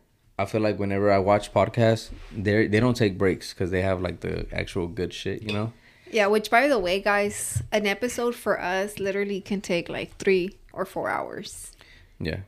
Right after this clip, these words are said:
Speaker 1: but you guys only see an hour and a half or so porque,
Speaker 2: Mm-hmm.
Speaker 1: because of the breaks. Like, the, the amount of ti-, the amount of time that we take to talk
Speaker 2: Um,
Speaker 1: off camera is fucking crazy,
Speaker 2: yeah,
Speaker 1: you know?
Speaker 2: some,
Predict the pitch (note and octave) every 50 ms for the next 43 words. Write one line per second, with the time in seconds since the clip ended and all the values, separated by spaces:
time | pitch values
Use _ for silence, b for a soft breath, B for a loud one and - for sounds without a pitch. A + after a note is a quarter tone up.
0 | - G2 F#2+ F2+ F#2+ F2 F#2+ G2 F2+ F#2 F#2+ F#2+ F#2 E2+ - - F#2+ F2+ F2 E2
1 | D#2 E2 F2 E2+ D#2+ D#2 F#2+ F#2+ E2+ E2 - - F#2 - - F2+ E2+ E2 - F2
2 | E2 - - D#2 D#2+ D#2 - - - - G#3 G3+ G3+ G#3 F#3+ F3+ F#3 F3+ - F3
3 | - G3 F#3 - - - E2 D2+ E2 F2 F2+ E2 - - - - E2 D#2+ D2 -
4 | - _ - F#2+ F2+ E2+ D#2+ D2 - - F#2+ G2 F#2+ F2+ F2+ F#2 G#2 A2+ - -
5 | G#2+ G2 G2 - - F#2+ F#2+ F#2+ F#2 F2 F2 F#2+ G#2 A2 A2+ - - G2+ F#2+ G2+
6 | G#2 G2+ G2+ F#2+ F#2 F2 F2 F#2+ G2 G2 - - G2+ F#2+ F#2+ - - - - -
7 | - G2 G2 G2+ G2 - G2 F#2+ G2+ G#2 - - A2+ G2+ G#2 A2 A#2 A#2 A2 F2+
8 | - - - - - C#2+ D2+ - - - E2 D#2 D#2+ E2+ A#2+ - A3+ G#3+ G3+ G3
9 | F3 - G#3+ G3+